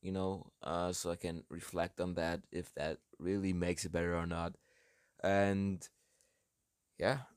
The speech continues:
I think everything has been said here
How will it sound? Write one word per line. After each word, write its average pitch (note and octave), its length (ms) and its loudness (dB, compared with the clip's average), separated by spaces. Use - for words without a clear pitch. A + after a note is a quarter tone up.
I F#2+ 80 2
think D#3+ 420 0
everything E3 540 0
has B2 420 2
been F3 200 -2
said E3 320 6
here E3 380 2